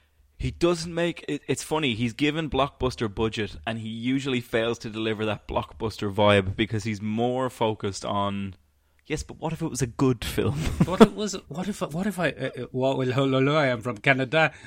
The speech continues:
Speaker 2: My name is Denis Villeneuve. What if I made it a good film?
Speaker 1: You went strangely Nigerian in,
Speaker 2: No,
Speaker 1: in
Speaker 2: that's
Speaker 1: the
Speaker 2: my
Speaker 1: middle there.
Speaker 2: Canadian <laughs> accent.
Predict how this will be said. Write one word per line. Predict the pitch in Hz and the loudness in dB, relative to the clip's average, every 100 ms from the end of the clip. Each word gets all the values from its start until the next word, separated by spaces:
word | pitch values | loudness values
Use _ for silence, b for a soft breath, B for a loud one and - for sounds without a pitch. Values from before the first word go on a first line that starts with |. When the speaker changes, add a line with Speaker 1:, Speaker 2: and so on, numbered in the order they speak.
| B | B
Speaker 2:
My | 135 | -2
name | 131 139 | 2 2
is | 127 120 | 2 0
Denis | 147 135 147 | 0 0 0
Villeneuve. | 127 143 143 175 165 B B - | 0 0 0 0 -2 B B -4
What | 143 190 190 | 2 2 2
if | 185 156 | 0 2
I | 170 | 2
made | 160 185 151 | 2 0 0
it | 151 | 0
a | 151 | 0
good | 120 196 175 | 2 0 0
film? | - 202 226 190 135 - - - _ _ _ _ _ _ _ _ _ _ _ - - | 2 4 4 2 -4 -8 -20 -20 _ _ _ _ _ _ _ _ _ _ _ -20 -12
Speaker 1:
You | 127 120 | -6 -2
went | 160 156 - - | -2 -4 -10 -18
strangely | - - 139 170 180 156 | -16 -8 -4 -4 -2 -2
Nigerian | 139 127 120 127 131 104 101 - | 0 -2 0 -2 0 -2 -4 -8
in, | - 139 | -4 6
Speaker 2:
No, | 170 | 8
Speaker 1:
in | 147 | 8
Speaker 2:
that's | 175 | 6
Speaker 1:
the | 208 | 6
Speaker 2:
my | 180 | 6
Speaker 1:
middle | 185 | 8
there. | 175 | 10
Speaker 2:
Canadian | 165 131 | 10 8
<laughs> | 135 | 4
accent. | - - 170 | 6 6 6